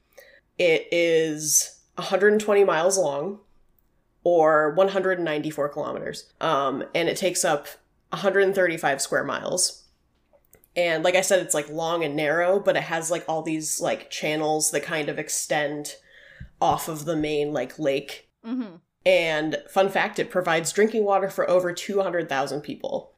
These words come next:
Speaker 2: Wow. That is a fun fact.
Speaker 1: So yeah, that's nice. It also has eighty-one species of fish.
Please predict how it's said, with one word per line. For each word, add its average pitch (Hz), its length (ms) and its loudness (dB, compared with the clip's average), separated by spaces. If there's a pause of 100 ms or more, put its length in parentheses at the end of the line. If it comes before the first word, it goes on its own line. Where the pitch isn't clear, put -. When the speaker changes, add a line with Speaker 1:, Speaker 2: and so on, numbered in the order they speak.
Speaker 2:
Wow. 233 480 -6 (420)
That 202 160 -14
is 214 160 -16
a 180 60 -20
fun 170 280 -20
fact. 180 340 -20
Speaker 1:
So 440 120 -4 (420)
yeah, - 320 -10
that's 220 220 -4
nice. 131 400 -4
It 180 100 0
also 190 220 2
has 190 260 -2
eighty-one 185 640 0
species 208 540 -6
of 190 120 -6
fish. - 560 -6